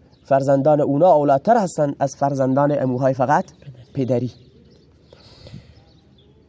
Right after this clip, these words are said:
Speaker 1: تا اینجا اولویت بندی عصبه ها رو توضیح داد. از اینجا یه دقت توکی بکن. ثم بنوهم یقومون مقام الاعمام للآباء کلهم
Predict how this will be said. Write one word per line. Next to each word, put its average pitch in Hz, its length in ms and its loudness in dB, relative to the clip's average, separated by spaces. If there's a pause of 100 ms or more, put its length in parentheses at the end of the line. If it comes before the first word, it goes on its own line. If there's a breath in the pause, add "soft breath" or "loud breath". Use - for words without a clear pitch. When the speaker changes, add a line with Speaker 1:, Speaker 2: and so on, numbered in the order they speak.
(880)
Speaker 1:
تا 220 100 2
اینجا 269 480 2 (300)
اولویت 185 420 2
بندی 170 340 0
عصبه 156 340 0
ها 160 100 2
رو - 60 0
توضیح 127 300 -8
داد. 131 280 -6
از 170 120 2
اینجا 233 200 2
یه 240 80 2
دقت 180 300 0
توکی 214 240 -4
بکن. 240 280 -2 (400 soft breath)
ثم 285 320 4
بنوهم 240 460 2
یقومون 196 580 2
مقام 185 400 2
الاعمام 180 840 0 (580)
للآباء 147 760 0
کلهم 127 520 -6